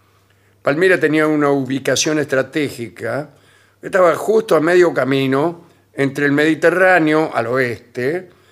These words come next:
y el río Éufrates al este. Era una parada obligatoria para las caravanas que transitaban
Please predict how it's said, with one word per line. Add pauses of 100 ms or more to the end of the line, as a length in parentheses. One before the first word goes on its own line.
(100)
y
el
río
Éufrates (420)
al
este. (640)
Era
una
parada
obligatoria (500)
para
las
caravanas (320)
que
transitaban